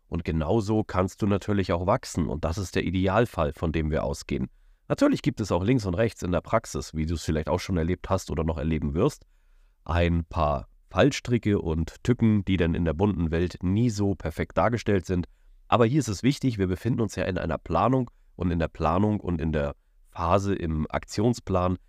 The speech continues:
gehen wir ja sozusagen immer von den besten Fällen aus. Eine Anekdote möchte ich dir noch geben, wenn du im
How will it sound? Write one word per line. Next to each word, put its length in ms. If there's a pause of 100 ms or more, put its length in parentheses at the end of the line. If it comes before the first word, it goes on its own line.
(140)
gehen 360
wir 100
ja 180
sozusagen 600
immer 280
von 200
den 140
besten 340
Fällen 420
aus. 240 (800)
Eine 320
Anekdote 500
möchte 240
ich 60
dir 140
noch 160
geben, 340
wenn 220
du 180
im 520